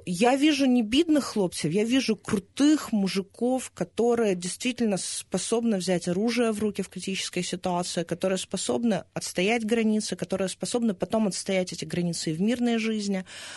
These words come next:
Э, поэтому, э, ещё очень важный момент, э, по поводу того, что агрессия содержит в себе огромное количество энергии. Поэтому очень классно, если это огромное количество энергии применить куда-то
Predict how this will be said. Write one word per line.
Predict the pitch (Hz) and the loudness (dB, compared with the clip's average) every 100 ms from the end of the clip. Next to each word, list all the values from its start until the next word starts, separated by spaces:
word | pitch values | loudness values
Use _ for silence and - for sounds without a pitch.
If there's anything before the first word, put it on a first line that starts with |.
| - - | -18 -8
Э, | 160 165 160 160 - | -2 0 -2 -4 -2
поэтому, | 196 220 240 233 233 226 220 - - - - | 0 0 -2 0 2 0 -2 -6 -16 -18 -8
э, | - 202 196 | 0 0 0
ещё | 214 226 - 349 | 0 2 2 2
очень | 320 254 | 2 2
важный | 214 202 196 | 2 2 0
момент, | 185 185 170 170 - | 0 0 -2 -4 -6
э, | 185 175 175 170 170 175 - | -4 -2 -2 -2 -4 -6 -6
по | 180 | 2
поводу | 233 240 214 | 2 2 0
того, | 214 | 0
что | 214 - | 0 -2
агрессия | 180 208 247 - 190 | 0 0 0 0 -2
содержит | 196 185 196 190 | -2 -2 -2 -2
в | |
себе | - 180 170 - _ | -4 -2 -2 -2 _
огромное | - 165 208 214 196 | -6 0 2 4 2
количество | 165 175 170 - 151 | 2 0 -2 -4 -2
энергии. | 151 151 135 147 - - - | 0 0 -2 -6 -10 -10 -4
Поэтому | 165 190 196 - | -4 -2 -4 -2
очень | 294 277 214 | -2 0 -2
классно, | 190 175 - 170 | -2 -4 -6 -8
если | 170 - | -8 -6
это | 165 - - _ | -6 -6 -12 _
огромное | 185 190 180 | -2 -2 -2
количество | - 175 - - - | -4 -6 -6 -8 -4
энергии | 220 247 214 180 | -2 -4 -6 -10
применить | - 165 170 180 - | -10 -8 -6 -6 -8
куда-то | 165 156 | -14 -14